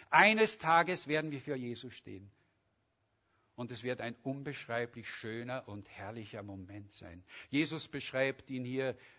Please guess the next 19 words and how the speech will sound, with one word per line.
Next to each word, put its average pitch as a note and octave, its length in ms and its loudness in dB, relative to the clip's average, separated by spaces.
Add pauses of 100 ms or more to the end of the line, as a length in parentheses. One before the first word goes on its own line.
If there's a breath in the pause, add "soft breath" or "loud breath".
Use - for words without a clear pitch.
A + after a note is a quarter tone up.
(120)
äh, B2 140 0 (200)
äh, C3 280 -6
Johannes B2+ 420 -2
beschreibt B2 400 -6
ihn B2 100 -6
hier B2 200 -2
mit A#2+ 160 -8 (120)
zwei, A#2+ 480 -2 (200)
mit A2 180 -10
zwei A2+ 380 -4 (280)
Aspekten, - 600 -12
die G#2 140 -10
da G2+ 80 -6
passieren G#2 440 -8
werden. G#2 200 -4 (180 loud breath)
Das C3 140 -6
erste F#3 400 4
ist E3 240 -4
einmal, C#3+ 420 4